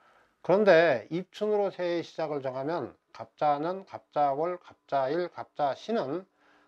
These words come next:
백만 년이 지나도 다시 돌아오지 않습니다.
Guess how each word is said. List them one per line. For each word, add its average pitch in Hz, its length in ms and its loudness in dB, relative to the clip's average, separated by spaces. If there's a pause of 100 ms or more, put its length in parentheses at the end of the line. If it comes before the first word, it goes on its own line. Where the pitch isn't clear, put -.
(120)
백만 165 400 -2
년이 185 260 -2
지나도 147 640 -4
다시 - 320 -10
돌아오지 147 680 -2
않습니다. 123 760 -4